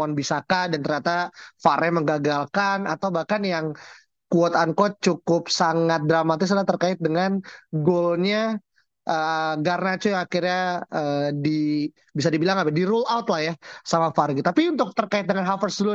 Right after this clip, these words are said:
nih, Vin, lu ngerasa emang itu pure, eh, tidak off, tidak penalti, atau tetap akan ada sentuhan, walaupun kita tahu ya di Liga Inggris kan sekarang sentuhan kecil aja gitu, itu akan udah bisa membuat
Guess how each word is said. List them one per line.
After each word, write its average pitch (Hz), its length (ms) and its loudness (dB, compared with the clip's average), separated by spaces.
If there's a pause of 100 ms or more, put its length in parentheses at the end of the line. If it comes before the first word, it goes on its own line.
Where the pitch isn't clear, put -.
nih, 156 100 -4 (260)
Vin, 160 160 0 (380)
lu 220 100 6
ngerasa 302 240 4 (100)
emang 262 240 2
itu 233 140 2 (200)
pure, 190 500 2 (260)
eh, 185 120 2
tidak 175 440 0
off, 165 280 0 (120)
tidak 160 460 4
penalti, 180 640 2 (340)
atau 190 320 4
tetap 202 180 2 (120)
akan 196 160 2 (100)
ada 175 80 2
sentuhan, 196 560 0
walaupun 196 500 0
kita 254 140 -2
tahu 247 220 0
ya 180 80 -2
di 165 80 -2 (100)
Liga 160 180 -2
Inggris 190 220 -4
kan 262 120 -2
sekarang 226 260 -2 (500)
sentuhan 202 440 2
kecil 208 280 0
aja 214 240 2 (140)
gitu, 156 180 -2 (100)
itu 165 180 -4
akan 214 140 0 (100)
udah 170 160 0 (200)
bisa 226 440 -2 (320)
membuat 180 360 2